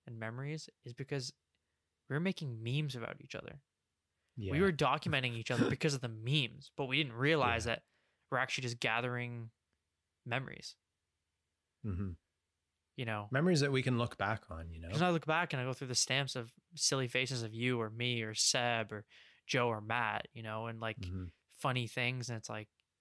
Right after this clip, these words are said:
Speaker 1: we were doing it just for the memes, <laughs> but now you look back and you're like,
Speaker 2: Yeah.
Speaker 1: "Oh my God, yeah, th-,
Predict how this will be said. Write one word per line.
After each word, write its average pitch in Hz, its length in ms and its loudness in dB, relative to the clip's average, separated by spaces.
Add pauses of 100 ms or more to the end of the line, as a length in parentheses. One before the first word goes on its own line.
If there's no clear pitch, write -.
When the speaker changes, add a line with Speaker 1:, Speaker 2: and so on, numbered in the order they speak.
(880)
Speaker 1:
we 135 120 -2
were 143 100 4
doing 135 140 4
it 120 40 0
just 120 160 -2
for 135 100 -2
the 117 100 -6
memes, 123 520 -2
<laughs> - 40 -4
but 143 100 4
now 143 140 6
you 131 120 2
look 131 200 -2
back 135 280 0
and 117 80 -6
you're 110 100 -4
like, 107 140 0
Speaker 2:
Yeah. - 20 -2
Speaker 1:
"Oh 151 120 0
my 131 140 -4
God, 120 260 2
yeah, 113 240 0
th-, 117 200 -6